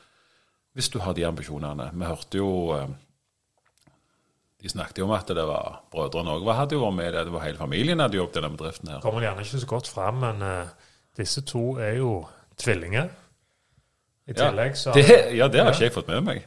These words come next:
Speaker 2: Nei, nei. Eh, de har tre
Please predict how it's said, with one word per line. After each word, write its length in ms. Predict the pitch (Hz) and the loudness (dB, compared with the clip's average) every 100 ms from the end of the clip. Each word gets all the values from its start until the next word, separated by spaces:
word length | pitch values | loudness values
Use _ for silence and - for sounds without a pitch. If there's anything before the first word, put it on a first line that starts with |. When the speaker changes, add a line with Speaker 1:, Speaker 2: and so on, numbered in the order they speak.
| - | -2
Speaker 2:
Nei, 160 | 127 202 | 0 0
nei. 180 | 185 208 - - _ _ _ 160 151 147 139 | -4 -8 -12 -20 _ _ _ -4 0 2 2
Eh, 1200 | 135 123 120 120 117 120 117 113 113 113 117 117 123 - _ _ _ _ _ - | 0 -2 -2 -6 -6 -6 -8 -8 -8 -8 -8 -8 -10 -14 _ _ _ _ _ 0
de 100 | 123 | 2
har 100 | 120 | 2
tre 180 | - 123 | 0 0